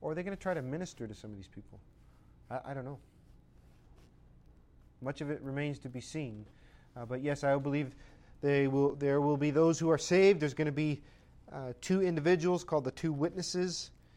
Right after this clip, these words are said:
um, who will be preaching for quite a bit of period of this time, and their ministry will be effective. Uh, so yeah, even though there's destruction going on and God's judgment pouring out, there's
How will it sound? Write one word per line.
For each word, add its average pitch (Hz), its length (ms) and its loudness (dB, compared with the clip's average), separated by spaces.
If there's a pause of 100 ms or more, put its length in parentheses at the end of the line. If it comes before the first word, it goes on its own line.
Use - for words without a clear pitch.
(480)
um, 131 220 -16
who 139 80 -8
will 139 140 -6
be 131 160 -6
preaching 151 580 -4
for 127 380 -4
quite 151 240 -4
a 139 40 -6
bit 147 220 -6
of - 120 -10
period 127 300 -10
of 110 80 -12
this 113 200 -16
time, 127 480 -10
and 123 160 -12
their 127 100 -8
ministry 139 380 -6
will 127 100 -4
be 123 140 -6
effective. 123 600 -8 (600)
Uh, 135 60 -12
so 139 160 -6
yeah, 170 240 4 (500)
even 160 200 -2
though 190 140 8
there's 170 240 4
destruction 180 680 0
going 175 260 2
on 170 300 2
and 127 180 -6 (280)
God's 143 320 0
judgment 147 500 0
pouring 120 340 -6
out, 151 220 -4
there's 127 340 -12